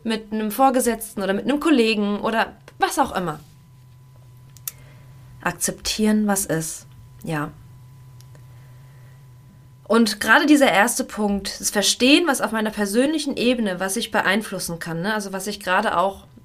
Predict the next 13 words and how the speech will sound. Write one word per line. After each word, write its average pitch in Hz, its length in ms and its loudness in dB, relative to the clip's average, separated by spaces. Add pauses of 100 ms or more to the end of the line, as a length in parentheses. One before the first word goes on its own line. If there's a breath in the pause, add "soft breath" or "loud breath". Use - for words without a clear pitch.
(100)
ähm, 190 200 -4
im 196 120 -4
dritten 226 320 -4
Punkt 214 300 -6
schon 214 100 -6
angedeutet 196 640 -2
habe, 185 180 -10
die 214 140 -4
Dinge, 214 240 0
die 240 300 6
ich 160 260 -4
verändern 185 560 -2
kann, 160 400 -8